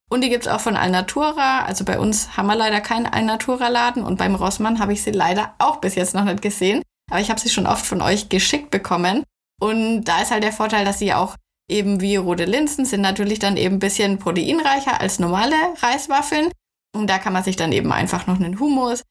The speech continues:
oder einen anderen Dip, also oftmals gibt's grad bei Rossmann D M, gibt's ja so viele vegane oder vegetarische Dips, da kann man sich da noch einen dazu holen.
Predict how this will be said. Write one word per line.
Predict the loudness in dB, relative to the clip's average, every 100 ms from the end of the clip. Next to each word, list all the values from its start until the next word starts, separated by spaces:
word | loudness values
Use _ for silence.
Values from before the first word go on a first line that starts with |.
| _ -6
oder | -2 0
einen | 0 0
anderen | 0 0 0 0 0 0 2
Dip, | 0 0 0
also | 0 0 0
oftmals | -2 0 -2 0
gibt's | -2 -4 -2
grad | -2 0
bei | 0 2 2 0
Rossmann | -2 0 0 0
D | 0
M, | 0 0
gibt's | 0 0
ja | 0
so | -2
viele | -2 -2 0 0 -2 -6 _ _
vegane | -4 -2 0 0 0 0 0
oder | 0
vegetarische | 0 -2 -2 0 0 0 -2 -2
Dips, | 0 -2 -2 -4
da | -2
kann | 0 0
man | 0
sich | -2 -2
da | 0 0 -2 -4
noch | -2
einen | 0 0
dazu | 0 -2 -2 0
holen. | 2 2